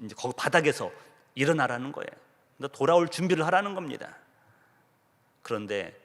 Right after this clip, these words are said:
명심할 건 뭐냐면 너희 스스로 귀환하는 것이 아니라는 거예요.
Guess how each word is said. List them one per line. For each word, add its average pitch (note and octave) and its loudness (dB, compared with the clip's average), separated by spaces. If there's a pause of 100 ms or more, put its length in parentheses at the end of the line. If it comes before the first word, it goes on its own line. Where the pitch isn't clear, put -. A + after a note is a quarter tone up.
(260)
명심할 D3+ 2
건 C#3 -2
뭐냐면 G#2 -4
너희 C3+ 4
스스로 F#3 -2 (1600)
귀환하는 B2+ -4
것이 G#2+ -12
아니라는 G2+ -10
거예요. - -14